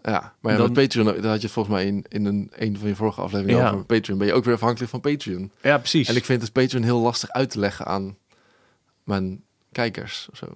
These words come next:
Speaker 1: Misschien niet aan mijn jonge kijkers, maar ook
Speaker 2: Nee.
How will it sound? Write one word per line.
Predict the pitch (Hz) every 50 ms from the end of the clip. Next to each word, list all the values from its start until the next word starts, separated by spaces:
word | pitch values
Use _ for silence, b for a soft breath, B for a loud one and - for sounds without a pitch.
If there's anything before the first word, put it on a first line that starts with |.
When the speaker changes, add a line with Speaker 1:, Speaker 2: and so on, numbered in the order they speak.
| -
Speaker 1:
Misschien | - - - 113 107
niet | 107 107 - -
aan | 76 95
mijn | 98 101 110
jonge | 117 117 110
kijkers, | 101 113 98 104 101 117 110 - -
maar | 107 101 98 95 b b b b b b b b b
ook | - 120 113
Speaker 2:
Nee. | 113 117